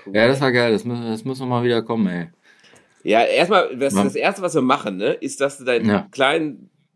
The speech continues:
Speaker 1: Bockerarsch hier zu mir nach Dortmund bewegst.
Speaker 2: Ja,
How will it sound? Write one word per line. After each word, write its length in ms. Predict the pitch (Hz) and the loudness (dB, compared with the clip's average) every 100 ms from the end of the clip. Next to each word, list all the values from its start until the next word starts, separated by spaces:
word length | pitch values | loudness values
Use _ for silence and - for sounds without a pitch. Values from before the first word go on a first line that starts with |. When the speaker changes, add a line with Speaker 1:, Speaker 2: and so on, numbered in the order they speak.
| _ _ - | _ _ 0
Speaker 1:
Bockerarsch 640 | 151 151 151 - 135 156 | 2 2 0 2 0 -2
hier 260 | - 151 135 | -4 -2 -2
zu 520 | - 139 131 120 85 85 | -4 -8 -4 -4 -4 -6
mir 160 | 127 151 | -6 -6
nach 140 | 147 | -4
Dortmund 320 | 135 143 120 101 | -4 -4 -6 -14
bewegst. 480 | 92 85 80 - _ _ _ _ _ _ - | -12 -12 -14 -20 _ _ _ _ _ _ 0
Speaker 2:
Ja, 340 | 101 101 - | 2 2 -4